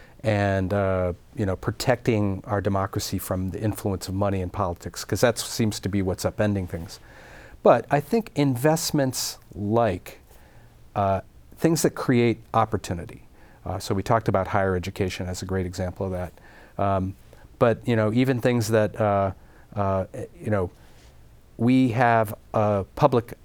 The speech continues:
K through twelve education system that's largely supported by local property taxes.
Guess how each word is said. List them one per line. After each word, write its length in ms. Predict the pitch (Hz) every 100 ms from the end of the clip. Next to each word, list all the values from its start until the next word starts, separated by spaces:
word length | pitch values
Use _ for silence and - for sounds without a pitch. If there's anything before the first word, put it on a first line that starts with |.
| - -
K 260 | - 123 120
through 220 | - 113
twelve 360 | - 117 113 104
education 540 | 110 117 120 117 113
system 400 | - 101 107 98
that's 240 | 98 -
largely 480 | 104 120 165 165 123
supported 400 | - - 117 107
by 120 | 104
local 320 | 98 101 - - -
property 300 | 156 131 98
taxes. 560 | 101 90 - 101 104